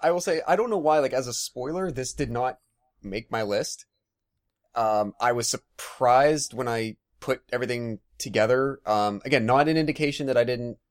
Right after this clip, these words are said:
enjoy it immensely, and I liked a ton about it. Um, I think it keeps going back to what people keep saying, which is this was a tough year because there was a massive slate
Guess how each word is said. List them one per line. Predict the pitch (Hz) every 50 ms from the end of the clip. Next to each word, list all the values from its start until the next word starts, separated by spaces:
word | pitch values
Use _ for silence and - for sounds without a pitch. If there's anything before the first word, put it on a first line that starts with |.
| _ _ _
enjoy | - 113 110 104 95 95 104 113 107 117 120 127 127 131 127 127 - _
it | - 127 127 117
immensely, | 110 104 101 104 104 110 123 131 - - 139 135 135 131 127
and | 101 104
I | 101
liked | 101 104 104 98 -
a | 95 -
ton | - - - - - 120 113 117 120 120 127 - - - - - - _ _ _ _ _ _ _ _ _ _ -
about | - 110 - 110 110 113 127 135
it. | 135 - - -
Um, | 95 101 101 101 98 92 - _ _ -
I | - 113
think | 107 139 127
it | 113 - -
keeps | - - 131 -
going | - 127 113
back | 107 113 113
to | -
what | 113 101 -
people | 120 110 - 101
keep | - - 104 92 -
saying, | - - 202 208 190 170 165 160 151 143 - -
which | 113 113 107 - - - _ -
is | 104 107 110 104 92 82
this | - - -
was | 135 107
a | 104
tough | - - - 113 - -
year | 104 113 123 117 107
because | 90 95 - 107 101 87 78 73
there | 110 123 143
was | 131 110 104 98 87 - -
a | 107 104 95 95 92 92 - -
massive | - 98 98 101 107 135 151 156 - - 127 101 95
slate | - - - - - - - 120 131 123 107 95 -